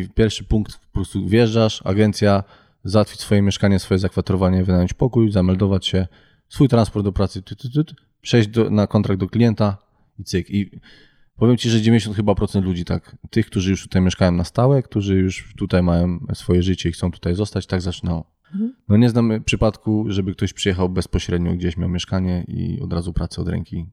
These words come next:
Speaker 1: u kogoś tam, jakiegoś pracodawcy, bo pracodawca też nie chce brać ryzyka,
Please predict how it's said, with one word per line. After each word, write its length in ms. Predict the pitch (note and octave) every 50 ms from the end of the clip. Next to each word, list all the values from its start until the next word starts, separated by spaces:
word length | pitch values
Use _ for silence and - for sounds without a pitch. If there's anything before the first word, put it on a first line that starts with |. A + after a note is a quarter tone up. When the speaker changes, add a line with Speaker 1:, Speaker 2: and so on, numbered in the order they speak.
| _ _ _ _
Speaker 1:
u 80 | - F2+
kogoś 300 | - F#2 F2 F2+ F2 -
tam, 200 | - E2+ F2 F2
jakiegoś 220 | F2 - - -
pracodawcy, 540 | - - - - F#2 F2 F2 - - - -
bo 100 | F#2 F#2
pracodawca 600 | - - - - - F#2 F#2+ F2+ - - F#2+ F2+ - _ _ _
też 240 | _ - F2 - -
nie 100 | G2+ F2+
chce 140 | - - F2+
brać 240 | F#2 F2+ E2+ - F2+
ryzyka, 440 | F2+ F2 F2+ F2 - - E2+ D#2+